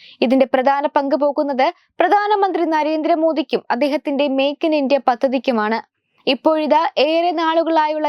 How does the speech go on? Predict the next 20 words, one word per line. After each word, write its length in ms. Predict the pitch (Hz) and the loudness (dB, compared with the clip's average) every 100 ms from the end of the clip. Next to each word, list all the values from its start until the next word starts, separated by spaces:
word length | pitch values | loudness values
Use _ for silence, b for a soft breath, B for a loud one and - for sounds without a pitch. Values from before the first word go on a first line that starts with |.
| 302 | 0
രാജ്യത്തിന്റെ 460 | 285 294 - 277 285 - | -2 -4 -8 -4 -2 -2
കാത്തിരിപ്പിന് 600 | 285 285 311 294 285 285 311 | -2 -2 -4 -4 -4 -4 0
ശേഷം 320 | 285 - 302 - B B - 339 | 0 0 -4 -6 B B 0 0
ആദ്യ 200 | 370 403 370 | 2 0 2
മൂന്ന് 300 | 359 359 359 349 - 294 | 2 2 0 -2 0 0
എ 20 | 339 370 | 0 -2
എച്ച് 200 | - 294 | -6 -8
സിക്സ്റ്റി 340 | 339 - - 339 - | -6 -4 -2 -2 -2
ഫോർ 120 | 320 233 | -2 -2
Apache 440 | - 302 302 330 302 | -2 -6 -4 -2 -2
അറ്റാക്ക് 380 | 285 - 302 269 | -2 -4 -4 -2
ഹെലികോപ്റ്ററുകൾ 760 | 285 294 320 302 - 302 269 277 349 B B - | -2 -2 -2 -4 -4 -2 0 -2 -4 B B -2
സ്വന്തമാക്കാൻ 680 | 359 359 403 392 381 392 359 | -2 2 0 0 -2 -2 -2
ഒരുങ്ങുകയാണ് 580 | 320 311 339 359 311 233 - | -2 -2 -2 -2 -2 -4 -4
ഇന്ത്യൻ 260 | 254 254 240 233 | -4 -2 -2 -4
ആർമി. 240 | 233 247 - _ b b b 247 | -4 -6 -8 _ b b b 2
ബോയിങ്ങിൽ 420 | 294 320 311 330 320 | 2 0 0 0 0
നിന്നുള്ള 300 | 302 302 302 | 0 0 0
ഹെലികോപ്റ്ററുകൾ 760 | 302 302 - 339 - 339 302 285 320 | -2 -2 -2 -2 -2 -2 0 0 -2
ഡിസംബറിലെത്തും. 720 | 311 349 320 339 294 262 - | -2 -2 0 0 0 -2 -4